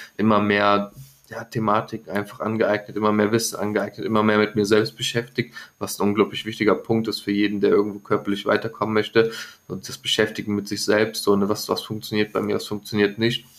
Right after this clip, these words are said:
ne, ganz grob gesagt. Und, ähm, ja, so kam das dann, dass ich dann halt, ähm, irgendwann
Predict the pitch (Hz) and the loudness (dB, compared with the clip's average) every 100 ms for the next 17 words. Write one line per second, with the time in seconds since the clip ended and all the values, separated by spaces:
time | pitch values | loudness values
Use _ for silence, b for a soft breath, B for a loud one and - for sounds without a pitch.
0 | - 104 104 101 104 107 - - 113 113 | -8 0 2 2 0 0 0 2 2 0
1 | 107 110 135 B B B B B - 101 | 2 0 0 B B B B B 2 4
2 | 98 95 95 98 98 101 113 110 110 120 | 4 4 4 4 4 4 4 2 0 2
3 | 120 - 101 98 - - 101 101 101 98 | 0 0 0 -2 -4 -6 -4 -4 -6 -6
4 | 101 101 101 101 101 _ _ _ - 101 | -2 0 0 -4 -10 _ _ _ 0 2
5 | 104 101 101 101 | 2 2 0 -4